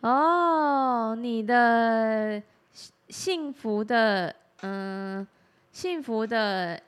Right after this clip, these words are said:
那叫什么？幸-，幸福的感觉是说你说的话有人要听了欸。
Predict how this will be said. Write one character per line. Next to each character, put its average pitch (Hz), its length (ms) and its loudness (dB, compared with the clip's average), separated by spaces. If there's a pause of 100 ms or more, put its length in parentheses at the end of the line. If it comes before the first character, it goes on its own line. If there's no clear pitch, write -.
(120)
那 240 100 -8
叫 240 140 -2
什 214 80 -6
么？ 156 100 -6
幸-， 339 300 -8 (340)
幸 415 220 -2
福 254 100 -2
的 226 100 -2
感 208 220 2
觉 196 160 2
是 320 180 -4
说 294 220 0
你 233 100 -4
说 294 220 0
的 269 80 0
话 269 180 4
有 190 140 2
人 170 100 -2
要 214 140 2
听 185 320 -8
了 165 120 -6
欸。 165 180 -10